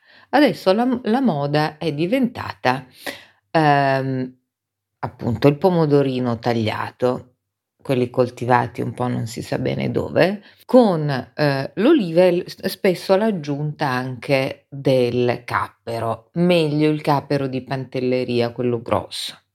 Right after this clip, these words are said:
Tutto nell'insieme è ovvio che non sia una moda interessante, così come non è una moda interessante avere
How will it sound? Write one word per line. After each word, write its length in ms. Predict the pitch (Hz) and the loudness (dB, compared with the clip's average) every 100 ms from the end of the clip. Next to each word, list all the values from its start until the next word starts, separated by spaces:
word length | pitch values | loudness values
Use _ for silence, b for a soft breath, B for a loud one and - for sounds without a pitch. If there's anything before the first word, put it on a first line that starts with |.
| _ _ | _ _
Tutto 300 | 269 262 185 | -4 2 2
nell'insieme 840 | 160 151 185 180 127 123 131 - | 4 2 0 0 0 2 0 0
è 180 | - 131 | -2 0
ovvio 520 | 107 110 120 120 117 | 0 0 2 2 2
che 460 | - 113 107 - _ - | -4 -4 -6 -8 _ -2
non 260 | 156 156 | 2 2
sia 680 | 143 - 143 147 143 135 - | 2 0 4 6 6 2 -4
una 220 | - 151 123 | -4 -2 -2
moda 580 | 117 117 113 123 117 - _ _ _ | -2 -2 0 0 -2 -10 _ _ _
interessante, 840 | 143 135 - 123 113 - 170 139 135 | -8 -2 0 0 2 4 4 2 -2
così 220 | 135 123 | -2 -4
come 260 | 123 135 135 | -2 0 0
non 180 | 131 131 | 0 -2
è 80 | |
una 220 | 131 131 127 | -2 -2 -2
moda 280 | 127 127 | 0 0
interessante 680 | 127 120 127 117 - 127 120 | -2 0 0 0 -2 -2 0
avere 260 | 127 131 | 0 0